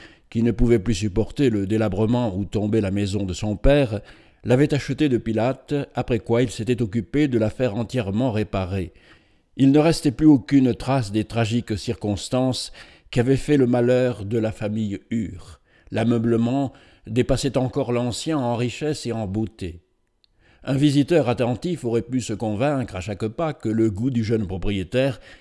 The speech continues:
s'était formé durant ses années de séjour à la villa de Misène et à Rome. Ben Hur, toutefois, n'avait pas ouvertement repris possession de sa demeure,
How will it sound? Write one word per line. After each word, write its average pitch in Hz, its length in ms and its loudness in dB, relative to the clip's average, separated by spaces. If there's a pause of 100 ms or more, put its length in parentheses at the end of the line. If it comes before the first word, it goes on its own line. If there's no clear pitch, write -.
(160)
s'était 151 280 0
formé 143 420 2
durant 120 300 -2
ses 113 220 -4
années 120 240 0
de 107 100 -4
séjour 113 560 -2
à 101 40 -2
la 104 120 -2
villa 113 320 -2
de 101 140 -4
Misène 113 720 -2
et 110 120 -2
à 104 140 -2
Rome. 92 460 -4 (760)
Ben 139 200 4
Hur, 143 320 2
toutefois, 120 460 -2
n'avait 110 280 -2
pas 117 120 -2
ouvertement 117 680 -2
repris 110 300 -2
possession 117 640 -4
de 110 80 -4
sa 107 140 -6
demeure, 117 600 -2